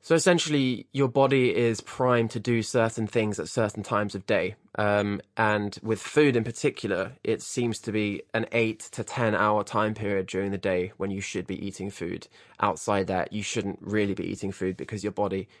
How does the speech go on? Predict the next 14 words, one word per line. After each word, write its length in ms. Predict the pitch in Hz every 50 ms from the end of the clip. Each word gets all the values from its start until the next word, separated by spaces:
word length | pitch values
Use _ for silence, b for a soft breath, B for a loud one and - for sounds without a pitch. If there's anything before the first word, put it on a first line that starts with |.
| b b
will 80 | - 92
be 120 | 107 101
focusing 440 | - - 107 101 - 104 - - 98
on 100 | 98 - -
other 320 | 101 92 98 98 98 95 b b b b b b b
processes. 600 | - 113 110 107 - - - - - - - - -
So 340 | - - - 104 95 95 98 B B B B B B B B B B
the 80 | 113
digestive, 760 | 95 117 104 92 110 107 101 - - 104 101 95 - - - -
um, 480 | - 101 98 95 95 92 92 92 90 101 - _ _ - _ -
system 580 | - - - 143 139 - - - 95 92 95 107
won't 200 | - 104 107 98
be 120 | 98 101 101 95
functioning 580 | - 110 90 82 - - 98 95 92 101 135